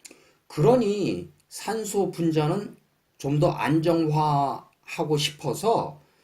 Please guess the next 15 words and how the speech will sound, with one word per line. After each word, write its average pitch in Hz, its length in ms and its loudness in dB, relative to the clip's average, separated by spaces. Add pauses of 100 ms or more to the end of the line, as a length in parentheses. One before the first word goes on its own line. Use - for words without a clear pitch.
(360)
다른 170 760 2
원소와 143 1040 0 (360)
반응을 147 460 -4
잘한다 95 440 -8
이거예요. 67 360 -12 (120)
다른 120 260 -6
원소와 90 380 -8
짝지어서, 151 760 -4 (220)
어, 87 220 -10
뭔가 80 440 -12
화합물을 175 440 -2
만들기 95 380 -6
좋아한다 78 580 -10
그 - 80 -14
얘기입니다. 73 320 -16